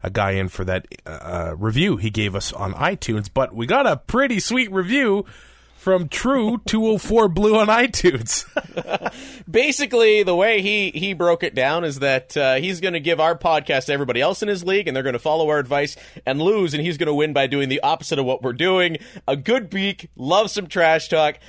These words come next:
Speaker 2: He's one of the first we're gonna invite into the Fantasy League. We got some more entries. Make sure you get 'em in there. How can you be entered? We said it at the end of our East preview. It's simple. iTunes, five-star rating. Beak us, trash us, write a good review, make us chuckle,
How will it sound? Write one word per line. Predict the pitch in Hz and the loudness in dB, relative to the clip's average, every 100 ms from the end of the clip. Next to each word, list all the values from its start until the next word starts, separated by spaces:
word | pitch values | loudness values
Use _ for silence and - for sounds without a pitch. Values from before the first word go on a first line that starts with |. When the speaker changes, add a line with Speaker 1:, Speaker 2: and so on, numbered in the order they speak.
| - | -14
Speaker 2:
He's | - 202 196 | -6 -4 0
one | 180 180 | 0 0
of | |
the | 151 | -2
first | 143 165 151 | -2 -2 -2
we're | 143 | -4
gonna | 139 131 | -2 -2
invite | 127 131 | 2 0
into | 131 120 | 2 -2
the | 113 | 0
Fantasy | 151 135 123 143 139 | 0 0 -2 0 0
League. | 135 135 | 0 -2
We | 120 | -2
got | 135 127 | -2 -2
some | 143 | -2
more | 151 147 | -2 -2
entries. | 143 151 139 | -2 -6 -6
Make | 139 147 | -4 -4
sure | - 147 | -2 -4
you | |
get | 120 117 | -2 -2
'em | 123 | -2
in | 180 | -2
there. | 175 165 165 - - | 0 0 0 -8 -10
How | - 202 202 | -4 -2 -2
can | 196 | -4
you | 175 | -6
be | 160 180 | 0 0
entered? | 202 196 196 | 0 -4 -4
We | 147 | -4
said | - 165 | -2 -2
it | 156 143 | -2 -2
at | 131 | -4
the | 131 135 | -2 -2
end | 135 | 0
of | 113 | -2
our | 110 - | -2 -4
East | 175 175 - | -6 -6 -8
preview. | - 190 180 175 170 | -2 0 2 0 0
It's | 110 - | -2 -8
simple. | - 208 196 190 180 180 - _ - | -4 -4 -2 -2 -2 -4 -14 _ -4
iTunes, | 165 190 - 185 175 160 | -2 -2 -2 -4 -4 -6
five-star | - 175 196 - 202 190 175 | -4 0 0 0 0 2 4
rating. | 160 160 160 156 143 _ _ 110 | 2 2 0 -2 -8 _ _ -8
Beak | 165 208 202 | -2 0 2
us, | 190 175 160 - - | 4 4 2 -6 -10
trash | - 185 190 - | -2 2 2 2
us, | 190 175 - - | 0 -2 -4 -2
write | 117 208 | 0 2
a | |
good | 196 196 | 0 0
review, | 190 180 156 156 160 151 | 0 -2 0 -2 -2 -4
make | 151 190 196 | -2 -2 0
us | 175 | -4
chuckle, | - 165 147 156 147 | -2 0 0 0 -2